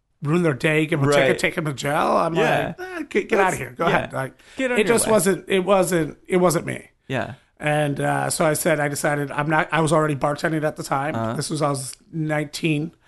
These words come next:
Speaker 2: Right.
Speaker 1: And I was like, you know, "I'm having a blast doing this." My, uh, my parents owned a bar when I was younger.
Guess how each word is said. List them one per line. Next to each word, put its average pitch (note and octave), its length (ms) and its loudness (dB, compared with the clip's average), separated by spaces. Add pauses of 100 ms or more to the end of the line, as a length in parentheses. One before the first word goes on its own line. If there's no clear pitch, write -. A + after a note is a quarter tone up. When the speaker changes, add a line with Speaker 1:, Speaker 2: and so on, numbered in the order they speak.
Speaker 2:
Right. A2+ 260 -4
Speaker 1:
And D3 180 0
I D3 60 0
was D3 120 0
like, C#3 420 -2
you D3 100 -4
know, C3 80 -4
"I'm B2+ 160 -6
having C3+ 260 -2
a B2+ 60 -4
blast C#3 500 -2
doing C#3 160 -2
this." C#3+ 260 -4
My, B2+ 340 -8
uh, A#2 160 -10
my B2+ 140 -4
parents D3+ 320 0
owned D3+ 140 2
a C3+ 40 0
bar C#3+ 240 2
when C#3+ 100 -2
I C#3+ 40 0
was C3 120 -2
younger. D#3 360 0